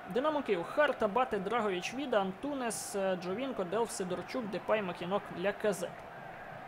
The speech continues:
Ока-, ось так, вийшло навіть, що в другому складі, е, менше українців зараз вийшло, ніж в стартовому, бо все-таки у нас були точкові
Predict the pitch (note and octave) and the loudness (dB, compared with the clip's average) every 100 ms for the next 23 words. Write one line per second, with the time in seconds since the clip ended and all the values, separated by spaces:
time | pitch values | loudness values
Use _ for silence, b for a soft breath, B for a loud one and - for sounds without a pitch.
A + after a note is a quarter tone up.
0 | - - - - - - - - - - | -12 -12 -14 -14 -14 -14 -14 -14 -14 -14
1 | - - - - - - - - E3+ - | -14 -12 -12 -12 -12 -14 -12 -12 -14 -14
2 | - - - - - - - - - - | -14 -14 -16 -16 -16 -16 -16 -16 -12 -6
3 | G3+ G#3+ G3 A#3 A#3+ G#3+ E3 F3+ G#3+ B3 | 0 2 2 2 2 2 2 2 2 2
4 | G#3+ G3+ G#3 G3+ F#3+ - F#3+ F3+ F3 G3 | 2 2 4 2 0 0 0 0 2 2
5 | F#3+ - G#3 G3+ G3 G3+ - - - - | 2 0 2 6 4 2 -8 -16 -14 -14
6 | - - - - D#3+ E3 G3 G#3+ F#3+ G3 | -14 -14 -12 -8 -6 -2 4 4 4 2
7 | F#3+ G3 G3+ A3 G3+ F3+ E3+ F#3+ F#3 F3 | 2 2 4 2 2 2 4 4 4 2
8 | F#3 F3+ - F3 E3+ F3 - - - - | 0 0 -2 -4 -4 -6 -8 -14 -16 -14
9 | - - F3+ E3+ - F#3+ - E3 - - | -14 -12 -8 0 4 4 0 -10 -10 -8
10 | F3+ F#3 F#3 - - - - - - - | -2 2 0 0 -12 -18 -18 -16 -16 -18
11 | - - - G3 F#3 F3+ F#3 E3 - F3+ | -18 -10 -4 -2 -2 2 2 2 -2 -4
12 | F#3 F3+ - F#3 F#3 A#3 - F3+ | -2 -2 0 0 2 0 2 0